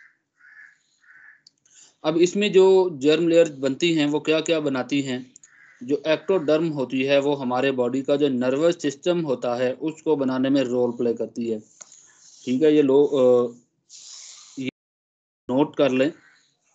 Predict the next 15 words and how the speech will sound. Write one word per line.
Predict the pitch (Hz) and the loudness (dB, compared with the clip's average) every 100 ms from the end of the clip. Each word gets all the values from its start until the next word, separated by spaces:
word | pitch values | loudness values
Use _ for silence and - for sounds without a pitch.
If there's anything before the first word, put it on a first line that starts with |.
| _ _ - - | _ _ -18 -4
आपको | 135 135 151 | -4 -2 -2
पता | 139 131 | 0 0
होना | 156 151 147 | 2 2 2
चाहिए | 147 143 151 156 _ _ _ | 0 2 0 -2 _ _ _
कि | 147 143 | -4 -4
हमारा | 139 131 139 | -2 -2 -2
body | 127 127 139 | 0 0 0
के | 147 147 | 0 0
कौन | 147 151 160 | 0 0 2
से | 160 | 0
पार्ट | 147 135 131 - | 0 0 -2 -4
जो | 131 | -6
होते | 120 117 131 | -6 -6 -6
हैं | 123 127 127 _ _ _ - | -6 -6 -8 _ _ _ -12
वो | 123 | -4